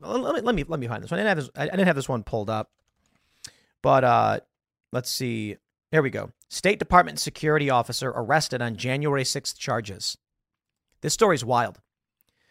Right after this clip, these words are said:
A security officer contracted by the State Department was in the Capitol on January sixth,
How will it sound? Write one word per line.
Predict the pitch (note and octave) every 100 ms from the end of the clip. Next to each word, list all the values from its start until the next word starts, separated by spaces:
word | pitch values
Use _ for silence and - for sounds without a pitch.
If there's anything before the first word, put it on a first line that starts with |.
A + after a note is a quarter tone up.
| _
A | D3
security | - - G3 B3 C#4
officer | B3+ C#3+ B2+ - C#3+ - _
contracted | - F3 A3 A#3 A3 G#3
by | G3
the |
State | E3 G3+ G3+
Department | D3 B2 A#2 -
was | C#3+ -
in | F3+
the | A3+
Capitol | A3+ F3+ F3 D#3+
on | C#3
January | C3+ D3 D#3+ F3
sixth, | - B2 -